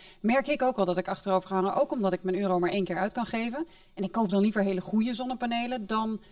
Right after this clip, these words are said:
slechtere zonnepanelen waarvan ik denk, "Oh ja, had ik nog maar even gewacht." Hoe,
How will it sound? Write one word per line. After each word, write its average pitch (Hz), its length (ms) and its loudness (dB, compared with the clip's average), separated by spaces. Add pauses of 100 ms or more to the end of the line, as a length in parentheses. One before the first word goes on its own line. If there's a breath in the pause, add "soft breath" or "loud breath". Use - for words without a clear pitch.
(100)
slechtere 214 500 0
zonnepanelen 202 580 2
waarvan 202 260 2
ik 185 100 2
denk, 190 300 0
"Oh 226 80 0
ja, 180 160 0
had 196 220 0
ik 202 100 -4
nog 202 140 0
maar 202 140 4
even 190 180 0
gewacht." - 480 -4 (400 soft breath)
Hoe, 277 160 0